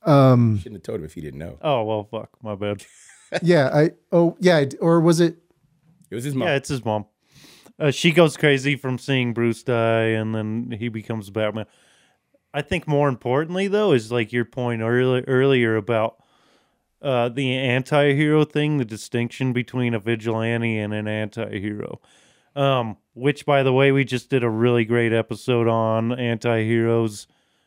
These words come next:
Speaker 3: uh, last episode. Go check that out, and our most recent Dragon These Balls episode, of course. But the distinction is perfect there because Thomas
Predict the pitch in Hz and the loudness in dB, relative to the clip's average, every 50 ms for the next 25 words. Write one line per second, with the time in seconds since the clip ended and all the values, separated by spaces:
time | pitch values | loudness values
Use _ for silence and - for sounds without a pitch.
0 | _ _ _ 123 117 107 104 101 101 - 120 120 127 127 123 - - 147 127 - | _ _ _ -8 -6 -4 -4 -6 -6 -4 -2 0 2 0 0 0 -2 -4 -4 -4
1 | 127 - - 139 135 127 117 110 120 120 113 - - 127 117 - - 123 117 117 | -6 -4 0 0 2 2 0 0 0 -2 -2 -2 -4 -4 -4 -4 -4 -4 -2 -2
2 | 113 117 117 113 113 113 - - 120 117 113 110 110 107 107 104 104 107 110 107 | 0 2 2 2 0 0 -2 -4 -6 -4 -4 -2 -2 -2 -2 -2 -2 -4 -4 -6
3 | 107 - - - 117 113 107 - - 113 110 98 110 113 110 113 107 113 117 117 | -6 -8 -6 -4 -4 -4 -4 -6 -6 -8 -6 -4 -2 -2 -2 -2 -2 -2 -4 -4
4 | 113 113 110 107 113 110 107 110 110 101 - - 123 120 - 117 - - 127 120 | -4 -6 -6 -4 -2 0 0 0 -2 -4 -6 -6 -6 -6 -6 -8 -8 -6 -4 -4
5 | 110 107 101 _ - 120 123 117 113 101 - - - _ _ _ _ _ _ _ | -4 -4 -6 _ -8 -6 -4 -4 -4 -4 -8 -12 -20 _ _ _ _ _ _ _
6 | _ _ _ 120 110 - - 156 170 156 127 - - - _ _ _ _ _ _ | _ _ _ -20 -4 0 2 2 4 2 0 -4 -8 -14 _ _ _ _ _ _
7 | _ _ _ _ _ _ _ _ _ _ _ _ _ _ _ _ _ _ - 120 | _ _ _ _ _ _ _ _ _ _ _ _ _ _ _ _ _ _ -20 -8
8 | 107 139 139 - 131 123 - - - 165 170 170 - - 170 160 147 127 117 110 | -4 -4 -4 -4 -6 -10 -8 -4 0 0 0 0 0 0 0 2 2 2 0 -2
9 | 110 107 107 _ _ _ _ _ _ _ _ _ - 131 143 147 139 - 143 123 | -8 -16 -20 _ _ _ _ _ _ _ _ _ -2 0 0 0 0 0 -4 -6
10 | - - 127 120 113 107 110 113 110 - 135 127 120 110 104 - _ - 123 117 | -4 -4 -4 -4 -2 -2 -4 -6 -4 -2 -2 -2 -2 -4 -6 -12 _ -8 -6 -4
11 | 117 123 135 165 175 - - - - | -2 -2 -2 -2 -4 -4 -8 -18 -20